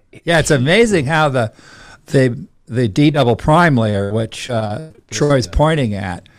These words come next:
Speaker 2: is quite mountainous in the vicinity of descending slabs.
Speaker 1: I just saw a Google,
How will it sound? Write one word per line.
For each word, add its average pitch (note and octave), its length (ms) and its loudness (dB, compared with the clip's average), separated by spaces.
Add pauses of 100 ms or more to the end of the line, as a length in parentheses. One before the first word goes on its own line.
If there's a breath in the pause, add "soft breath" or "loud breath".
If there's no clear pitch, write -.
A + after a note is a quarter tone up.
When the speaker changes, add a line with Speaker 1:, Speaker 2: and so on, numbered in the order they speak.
(260 soft breath)
Speaker 2:
is A#2+ 140 -6
quite - 380 2
mountainous A#2+ 760 -2
in A#2 200 -4
the A2 100 -4
vicinity A2+ 680 -2
of G#2+ 520 -6
descending G#2+ 760 -4 (120)
slabs. A2 800 -8 (180)
Speaker 1:
I G#2+ 160 -16
just C3 420 -14
saw A#2 640 -12
a F#2+ 120 -16
Google, G#2 920 -12